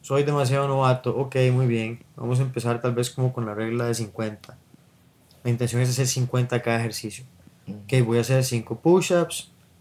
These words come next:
Speaker 1: me levanto, hago cinco sentadillas, hago cinco de cada abdominal, me levanto, inmediatamente empiezo otra vez el ciclo.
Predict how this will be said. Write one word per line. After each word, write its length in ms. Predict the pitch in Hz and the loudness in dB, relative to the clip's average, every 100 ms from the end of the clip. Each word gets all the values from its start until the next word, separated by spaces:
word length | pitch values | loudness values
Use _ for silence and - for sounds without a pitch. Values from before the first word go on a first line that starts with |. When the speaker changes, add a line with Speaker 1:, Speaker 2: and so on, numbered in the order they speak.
| - | -12
Speaker 1:
me 100 | 113 | -8
levanto, 680 | 110 120 131 139 131 135 113 | 0 2 2 0 -4 -2 0
hago 140 | 110 | -2
cinco 280 | 117 117 120 | -4 -4 -2
sentadillas, 920 | 123 117 127 143 156 147 143 139 127 _ _ _ _ | -2 0 0 2 2 2 0 -2 -6 _ _ _ _
hago 220 | 110 110 | -6 -4
cinco 280 | 117 127 127 | 0 0 0
de 60 | 127 | 0
cada 160 | 120 120 | 2 0
abdominal, 720 | 117 123 110 110 120 135 127 - _ _ _ _ _ _ _ _ | 2 -2 -2 0 0 -2 -6 -18 _ _ _ _ _ _ _ _
me 100 | 110 107 | -4 -2
levanto, 400 | 107 123 131 131 | 0 0 0 0
inmediatamente 540 | 110 107 120 117 117 | -2 -2 -4 -4 -4
empiezo 400 | 120 117 131 117 | -6 -2 -2 -4
otra 140 | - 117 | -4 -4
vez 120 | 110 | -4
el 100 | 110 | -6
ciclo. 320 | - 113 - | -8 -10 -14